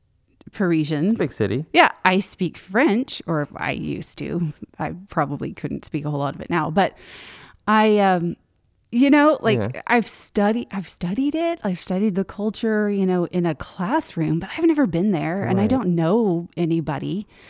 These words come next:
Speaker 1: from Paris. Um, so I don't know the place. I don't know the people, and I don't, yeah, so that's kind of, w-, it's,
Speaker 2: It, it
Speaker 1: it's
Speaker 2: would
Speaker 1: the
Speaker 2: be hard to
Speaker 1: specific
Speaker 2: write.
Speaker 1: experiences, but it's also, like, the environment,
Speaker 2: Mm-hmm.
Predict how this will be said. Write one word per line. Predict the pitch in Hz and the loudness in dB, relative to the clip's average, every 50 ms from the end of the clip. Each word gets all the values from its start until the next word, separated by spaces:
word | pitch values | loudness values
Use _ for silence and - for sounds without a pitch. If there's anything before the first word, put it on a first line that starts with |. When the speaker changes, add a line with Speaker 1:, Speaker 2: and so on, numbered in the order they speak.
| - - - - - | -20 -20 -20 -20 -12
Speaker 1:
from | - - 190 175 165 | -4 0 0 0 0
Paris. | - 143 160 147 147 143 156 180 - - - - - _ _ _ - - - - - _ _ - - | 0 -2 -2 -2 0 0 -2 -2 -4 -6 -10 -12 -16 _ _ _ -20 -20 -20 -20 -20 _ _ 0 2
Um, | 196 185 175 165 165 - - | 4 4 4 2 0 -2 -4
so | - - 214 190 185 170 - | -2 2 2 4 2 2 2
I | 185 202 | 2 2
don't | 190 226 233 220 190 - _ _ _ _ _ _ - | 4 4 4 2 0 -2 _ _ _ _ _ _ -2
know | 190 196 190 185 190 190 196 202 185 | 2 4 4 6 6 6 4 4 2
the | 170 180 | 0 -2
place. | - - - - - 180 160 147 156 180 233 269 - - - - - - _ _ - | -4 -4 -12 -12 -8 -4 -2 -2 -2 -2 -2 -2 -4 -4 -6 -4 -6 -6 _ _ -6
I | - 175 175 | -2 -2 -2
don't | 151 143 - - 185 175 175 160 - _ _ _ - | -2 -2 -2 2 4 4 4 2 0 _ _ _ -2
know | 180 180 180 175 170 170 | 0 2 2 4 2 2
the | 165 160 156 147 - _ _ _ _ - | 0 -2 -4 -4 -6 _ _ _ _ -18
people, | - - - 180 175 - _ - 208 202 208 208 214 214 208 208 214 - - | -12 -6 -4 -4 -4 -4 _ -4 -2 0 0 2 2 0 0 -2 -6 -8 -8
and | - 170 165 160 156 151 147 - - - | -6 -4 -2 0 0 -2 -4 -6 -8 -6
I | 170 175 151 | -4 -4 -2
don't, | 156 165 165 160 151 - - _ - - - - - - | 0 0 0 0 -2 -4 -8 _ -20 -20 -20 -20 -4 2
yeah, | 208 220 190 - 151 | 4 4 4 4 0
so | - - 269 214 196 180 120 - _ - - - | -2 2 2 4 4 2 -2 -6 _ -20 -6 0
that's | 226 233 240 240 - | 2 2 2 2 0
kind | - 262 277 240 220 | 0 2 2 4 4
of, | 190 165 165 | 2 0 -4
w-, | 180 - - 202 214 - - - 185 - | -10 -8 -2 -2 -2 -2 -4 -10 -6 -2
it's, | 226 151 | 2 2
Speaker 2:
It, | 151 156 | 2 4
it | 165 233 | 4 4
Speaker 1:
it's | 156 | 6
Speaker 2:
would | 156 165 240 | 6 6 6
Speaker 1:
the | 220 165 | 6 4
Speaker 2:
be | 156 | 4
hard | 131 131 165 175 180 175 175 165 151 | 2 2 2 2 4 4 4 4 2
to | 285 277 | 2 2
Speaker 1:
specific | 277 139 311 277 262 269 | 2 2 2 4 4 4
Speaker 2:
write. | - - - | 4 4 2
Speaker 1:
experiences, | 285 - - - 247 226 214 202 190 175 170 - 170 156 156 - | 2 0 0 0 0 2 2 2 2 2 0 0 -2 -4 -4 -2
but | - 185 165 | -4 -4 -4
it's | 160 - 196 | -4 -2 -2
also, | 180 180 165 - 185 170 160 160 160 | -2 -2 -2 -2 -2 -2 -2 -2 -4
like, | 156 156 156 151 - - - | -4 -6 -8 -10 -10 -12 -12
the | 175 160 151 151 156 190 185 175 170 | -12 -12 -8 -4 -4 -2 0 0 0
environment, | 156 156 156 151 143 143 147 165 170 180 190 196 202 196 - - | -2 -2 -2 -4 -6 -6 -4 -4 -4 -2 -2 -2 -4 -6 -6 -6
Speaker 2:
Mm-hmm. | 113 110 107 104 80 85 | -6 -4 -4 -4 -6 -6